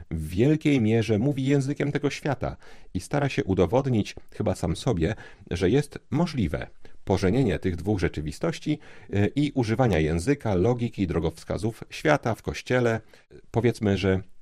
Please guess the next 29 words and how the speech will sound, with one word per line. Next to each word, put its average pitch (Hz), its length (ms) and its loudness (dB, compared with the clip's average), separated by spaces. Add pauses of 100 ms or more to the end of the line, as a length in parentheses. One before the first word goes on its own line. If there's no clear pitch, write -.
(140)
to 139 120 4
starałem 98 380 0
się - 100 -10
powiedzieć 98 240 -2
w - 40 -18
pewnym 101 300 0
uproszczeniu. 85 720 -4 (680)
Dzisiaj - 300 2
żyjemy 95 280 2
w - 60 -12
takich 82 300 -4
czasach, 117 300 -2
że 82 140 2
zanim 92 400 2
człowiek 82 280 -2
pójdzie 117 240 0
do 113 100 2
kościoła, 73 580 -2 (420)
może 143 260 2
jeszcze 139 220 0
włączy 117 300 2
YouTube'a. 113 520 0 (540)
I 156 140 6
na 110 100 2
YouTubie 143 520 4 (520)
będzie 123 280 4
szukał 104 420 2 (100)
treści 127 560 0
katolickich. - 800 -2